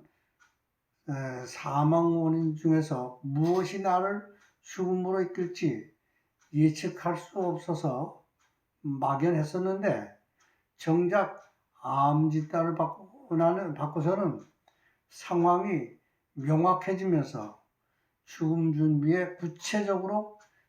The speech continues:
집중할 수 있게 되었다는 느낌이 있었다고 합니다. 네, 정연채 교수 자신은 죽음 준비를 하나씩 구체적으로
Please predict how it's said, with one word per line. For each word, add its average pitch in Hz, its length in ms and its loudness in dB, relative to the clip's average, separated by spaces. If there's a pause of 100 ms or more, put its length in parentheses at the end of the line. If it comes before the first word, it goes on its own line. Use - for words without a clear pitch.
(160)
집중할 151 680 -2
수 170 500 -4 (300)
있게 156 340 -2
되었다는 143 680 -2
느낌이 156 760 0 (180)
있었다고 151 480 -4
합니다. 147 500 -2 (2750)
네, 131 220 -10
정연채 160 720 4
교수 165 260 -2
자신은 151 760 -2 (560)
죽음 175 480 0
준비를 175 420 0
하나씩 147 600 0
구체적으로 156 920 -2